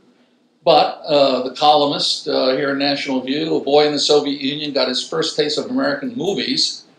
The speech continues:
and it was Eddie Murphy that excited him, that taught him how free Americans were.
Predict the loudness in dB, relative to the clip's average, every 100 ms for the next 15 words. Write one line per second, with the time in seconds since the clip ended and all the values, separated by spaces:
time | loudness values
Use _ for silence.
0 | _ _ -6 -4 -2 -2 0 -2 -4 -10
1 | -16 _ -6 -4 -4 -4 -4 -4 -4 -6
2 | -10 -12 -18 _ _ _ _ -2 0 -2
3 | -6 -10 -8 -2 0 2 0 -2 -12 -16
4 | _ -8 -4 0 0 2 -2 -2 -2 -2
5 | -2 -4 -12 -4 -2 -2 -2 -4 -4 -4
6 | -6 -8 -10 -6 0 0 0 -4